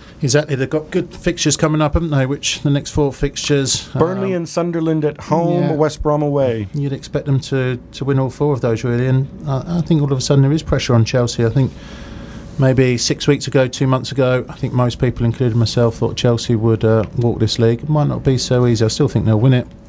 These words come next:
Speaker 1: But Man City, and they'll only get better because they've got Aguero and centre forwards, other people to get back fit. It'll be interesting.
Speaker 2: And playing up front is a breeze, even when you're not that
Speaker 1: Oh,
Speaker 2: fast or, or
Speaker 1: absolute
Speaker 2: not
Speaker 1: doddle.
Speaker 2: that tall. Yeah, exactly.
Speaker 1: He is a very good player for Man City, James Milner. Very underrated.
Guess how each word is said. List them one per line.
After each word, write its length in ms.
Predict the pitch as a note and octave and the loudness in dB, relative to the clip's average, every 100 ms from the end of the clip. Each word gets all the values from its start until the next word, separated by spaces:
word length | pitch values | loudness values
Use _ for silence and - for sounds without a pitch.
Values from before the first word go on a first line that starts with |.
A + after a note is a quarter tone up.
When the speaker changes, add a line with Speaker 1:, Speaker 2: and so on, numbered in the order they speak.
| - | -12
Speaker 1:
But 200 | - - | -6 0
Man 160 | B2 A#2+ | 2 2
City, 400 | D3 - B2+ B2 | 0 2 0 2
and 80 | |
they'll 200 | A#2+ B2+ | 2 4
only 140 | C#3+ D3 | 4 2
get 160 | D3 | 0
better 300 | - C3 C#3 | -2 -2 -2
because 240 | A#2+ B2 A2+ | -4 -6 -6
they've 100 | A#2 | -4
got 160 | C3+ - - - - - | -4 -4 -14 -20 -20 -14
Aguero 440 | B2 C3 B2+ B2 A#2+ | -8 -2 0 2 0
and 100 | A2+ | 0
centre 220 | B2+ A2+ | -4 -4
forwards, 440 | - A#2+ A#2+ A2+ | -2 0 2 2
other 160 | B2 A#2+ | 0 0
people 300 | - A#2 A#2 | 0 -2 -2
to 140 | - | -4
get 340 | A#2+ A#2 - - | -2 -4 -4 -6
back 180 | A2 - | -6 -6
fit. 480 | - B2+ A#2 - - - | -2 -2 -2 -6 -16 -6
It'll 140 | C#3 B2+ | -4 0
be 120 | C#3 | 2
interesting. 420 | D3 - - G#2+ G2+ - - - - - - - - - | 2 0 -2 -2 -2 -8 -20 -20 -20 -20 -20 -20 -10 0
Speaker 2:
And 220 | C#3 B2 | 2 2
playing 200 | B2 A2 | -2 -2
up 100 | G#2 | -6
front 280 | A#2 A2 B2 | -4 -4 -4
is 140 | F#2+ | -8
a 60 | F2+ | -4
breeze, 300 | G#2 G2+ F#2+ | -2 -2 -4
even 240 | F#2 F#2 | -6 -4
when 100 | F#2+ | -4
you're 100 | F#2 | -2
not 240 | F#2+ F#2 | -2 -4
that 200 | G2 G2 - | -4 -6 -2
Speaker 1:
Oh, 20 | |
Speaker 2:
fast 400 | G#2 G2 F#2+ - | -2 -2 -4 -2
or, 220 | G2 F#2 | 0 2
or 80 | - | 0
Speaker 1:
absolute 240 | G2 A2+ | 0 0
Speaker 2:
not 80 | F#2+ | 2
Speaker 1:
doddle. 240 | B2 A#2 | 0 0
Speaker 2:
that 40 | G#2 | -2
tall. 280 | G2+ F#2+ E2 - - - - G2+ | -4 -6 -8 -18 -20 -20 -14 -10
Yeah, 100 | F2+ | -8
exactly. 220 | E2+ F3 | 0 2
Speaker 1:
He 220 | E3+ D3+ | 4 2
is 200 | C#3+ B2 - | 0 -2 -6
a 80 | |
very 220 | A#2 C3+ C#3 | -4 -2 -2
good 180 | C#3 | -2
player 180 | - B2+ | -2 -2
for 120 | A#2 | 0
Man 180 | A#2 G#2+ | 0 0
City, 240 | G2+ G#2+ G#2+ | -2 -6 -6
James 320 | A2+ G#2+ G2+ | -2 -2 -2
Milner. 260 | A2 G2 | -2 -2
Very 320 | G#2 A2 A#2+ A#2 | -4 -4 -2 -2
underrated. 560 | A2 G#2 G#2 G2+ G#2 | -2 -4 -6 -6 -12